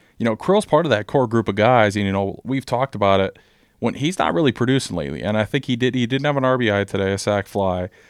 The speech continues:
but, you know, I think he needs to hit more for average. He's hitting more, you know, when guys are not on base, you know, two outs in an, in an inning. Um, you know, nothing's really brewing. But, you know, I think if we're looking at any keys to the season, like I said, I think two things we need to work on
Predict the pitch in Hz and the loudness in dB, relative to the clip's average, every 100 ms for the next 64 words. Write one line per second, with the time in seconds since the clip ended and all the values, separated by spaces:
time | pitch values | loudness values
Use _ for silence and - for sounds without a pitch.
0 | _ _ - 107 120 113 110 104 143 143 | _ _ -4 -2 0 2 2 0 -4 -2
1 | 131 135 127 113 107 92 110 127 - 107 | -2 -2 -2 -2 -4 -4 -4 -4 0 0
2 | 101 104 104 98 117 113 104 110 113 113 | 2 0 -2 -2 -2 0 2 2 4 2
3 | 113 104 98 98 98 _ _ _ 98 98 | 2 0 0 -2 -4 _ _ _ -6 -2
4 | 101 95 95 104 127 117 113 113 113 - | 0 0 0 0 2 0 2 0 0 -4
5 | 101 92 - 123 110 104 104 - - 98 | -8 -8 -6 -2 0 0 -2 -10 -10 -6
6 | 92 92 - 98 98 117 135 123 120 - | -4 -6 -8 -8 -4 -2 -2 -2 -4 -8
7 | _ _ - 92 90 90 87 92 113 117 | _ _ -8 -4 -2 -2 -2 0 -2 -2
8 | 104 104 101 98 107 107 107 104 - _ | -2 -2 -4 -4 -2 0 0 -4 -6 _
9 | _ _ 101 98 - 110 107 107 110 143 | _ _ 2 2 2 0 2 2 2 0
10 | 127 - 117 107 123 139 131 120 107 - | -2 -4 -4 0 0 2 0 0 -2 -2
11 | 123 110 - 120 120 - 98 90 117 113 | -2 -4 -4 -4 -2 -2 -4 -4 -2 0
12 | 110 107 98 104 - 104 95 90 104 - | 0 0 -2 -4 -2 0 0 -2 -6 -4
13 | 135 123 117 113 104 101 98 95 135 151 | -4 -2 0 -2 -2 -4 -2 -2 -2 -2
14 | 110 104 101 | -2 -2 -4